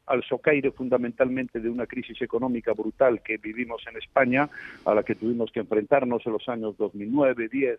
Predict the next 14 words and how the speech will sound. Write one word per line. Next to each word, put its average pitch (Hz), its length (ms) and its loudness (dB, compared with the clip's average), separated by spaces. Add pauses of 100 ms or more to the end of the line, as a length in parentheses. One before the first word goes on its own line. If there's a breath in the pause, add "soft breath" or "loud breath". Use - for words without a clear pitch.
once, 135 300 0
doce, 123 320 0
trece, 135 340 -2
luego 120 240 -4
ya 117 120 -2
empezamos 120 540 -6 (460 loud breath)
a 131 80 4
recuperar. 131 760 6
Eso 120 300 -2
generó, 123 600 2
lógicamente, 123 680 -2
mucho 127 300 -4
malestar 120 560 2
en, 117 160 -4